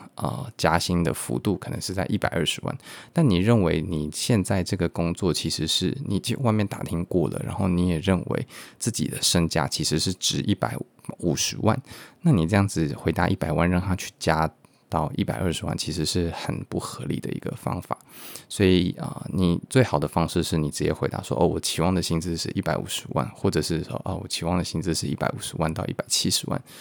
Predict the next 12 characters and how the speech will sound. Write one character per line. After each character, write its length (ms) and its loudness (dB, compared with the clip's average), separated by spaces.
像 180 2
这 120 2
样 120 0
子 140 -6
的 180 -6
一 60 -8
个 120 0
回 240 -8
答， 320 -8
就 100 -2
会， 380 2
呃， 200 -6